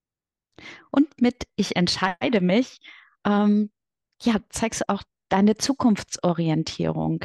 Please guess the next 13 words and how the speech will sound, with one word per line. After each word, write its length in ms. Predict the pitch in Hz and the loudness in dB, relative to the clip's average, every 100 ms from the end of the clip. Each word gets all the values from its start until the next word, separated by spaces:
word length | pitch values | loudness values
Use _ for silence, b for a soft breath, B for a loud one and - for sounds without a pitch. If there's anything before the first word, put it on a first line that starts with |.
| - | -6
dass 260 | 185 180 - | -4 -4 -2
du 260 | 196 185 175 B B _ _ _ _ | -2 -2 -4 B B _ _ _ _
fokussiert 880 | - - 262 - 226 - - 247 - | -18 -2 -2 2 -2 0 -2 -2 -2
bist 300 | 185 175 - | -2 -2 -2
auf 260 | 180 - _ _ _ - | -4 -4 _ _ _ -8
die 100 | 185 | -6
Schaffung 480 | - - 220 - 196 | -4 -2 -2 -2 -4
von 260 | - 180 185 _ | -2 -4 -4 _
positiven 640 | 233 220 196 - 175 165 | 0 2 0 -2 -4 -2
Ereignissen, 840 | 160 - 156 160 - 160 - 165 160 | -2 -2 -2 -2 -2 -4 -2 -2 -2
anstatt 440 | 165 - - 175 | -2 0 0 0
in 120 | - 175 | 0 0
der 160 | 165 | 0